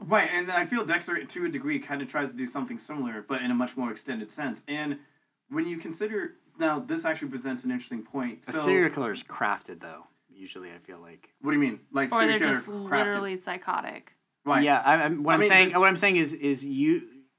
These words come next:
Speaker 2: yeah, I mean, I don't even wanna draw comparisons,
Speaker 1: <laughs>
Speaker 2: but, like, I, I just, I, what I'm saying is that I, I think, like,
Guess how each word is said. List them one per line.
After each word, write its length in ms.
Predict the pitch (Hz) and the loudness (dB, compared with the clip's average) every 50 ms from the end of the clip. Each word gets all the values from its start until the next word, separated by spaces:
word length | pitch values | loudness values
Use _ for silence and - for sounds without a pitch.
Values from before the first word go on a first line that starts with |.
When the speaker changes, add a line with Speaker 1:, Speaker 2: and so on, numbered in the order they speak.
| _ - | _ -4
Speaker 2:
yeah, 240 | 135 135 135 135 | -2 0 2 2
I 60 | 135 135 | 2 2
mean, 160 | 135 123 117 | 0 -2 -2
I 100 | 107 110 | -2 -2
don't 160 | 110 113 110 | -2 -2 -4
even 240 | 104 95 85 87 90 | -6 -8 -8 -12 -14
wanna 160 | 87 87 90 | -14 -14 -14
draw 180 | 90 - 90 92 | -10 -8 -8 -8
comparisons, 460 | - - - - - 226 220 98 - - | -8 -8 -8 -4 -2 -2 -2 2 6 8
Speaker 1:
<laughs> 0 | |
Speaker 2:
but, 120 | 427 - | 8 8
like, 280 | - - 320 320 - 160 | 8 6 6 4 6 8
I, 280 | 165 175 180 185 175 | 8 8 8 8 8
I 40 | 190 | 6
just, 200 | 196 208 - - | 6 6 4 4
I, 140 | 175 175 180 | 4 4 4
what 300 | 165 156 143 147 160 170 | 4 0 -2 2 4 4
I'm 100 | 170 165 | 4 4
saying 260 | 156 160 160 156 151 | 2 2 2 4 4
is 120 | 143 131 123 | 2 2 2
that 160 | 131 127 120 117 113 113 - | 2 0 0 0 -4 -6 -8
I, 40 | 113 | -12
I 40 | 113 | -10
think, 200 | - 127 113 - | -8 -8 -8 -6
like, 220 | 107 101 - - | -8 -10 -10 -12